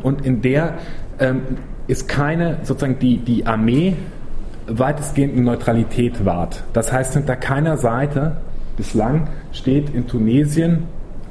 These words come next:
eine bewaffnete Kraft, die sie unterstützt. Was Tunesien wiederum radikal unterscheidet von Ägypten. Ähm, sodass in Tunesien, ähm,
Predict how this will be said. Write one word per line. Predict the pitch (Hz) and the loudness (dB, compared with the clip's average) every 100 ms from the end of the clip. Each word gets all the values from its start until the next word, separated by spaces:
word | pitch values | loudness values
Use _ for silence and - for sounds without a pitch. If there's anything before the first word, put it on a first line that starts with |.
| - - - - - - - | -6 -6 -6 -10 -10 -6 -4
eine | 113 113 | -4 -2
bewaffnete | 110 101 123 - 147 - | 0 0 0 -2 -4 -4
Kraft, | - 117 131 - - - - - - | -2 -2 -2 -4 -8 -8 -8 -8 -4
die | 120 | 0
sie | 113 | 0
unterstützt. | 104 101 98 101 98 - - - - | 0 -2 -2 0 0 -2 -6 -8 -4
Was | 110 107 | -2 -2
Tunesien | - 104 139 160 175 | 0 2 2 2 2
wiederum | 165 165 160 170 165 - - - - - - | 2 2 2 2 0 -4 -8 -10 -10 -12 -4
radikal | 135 160 147 147 143 143 143 | 0 0 2 2 2 2 0
unterscheidet | 131 - 104 104 110 | -4 0 2 2 0
von | - | -4
Ägypten. | 107 - - - - - - - - - - - - - - - - - | -4 -2 -2 -4 -10 -10 -10 -10 -10 -10 -12 -12 -10 -10 -10 -10 -10 -2
Ähm, | 127 131 127 - - | 0 0 -2 -4 0
sodass | 151 151 160 151 - - - - - - - - - | 2 2 0 -2 -6 -8 -8 -8 -8 -10 -8 -8 -4
in | 131 | -2
Tunesien, | 123 123 143 185 185 214 208 - - - - - - | 0 2 4 4 4 4 2 0 -4 -6 -6 -6 0
ähm, | 139 139 147 | 2 4 4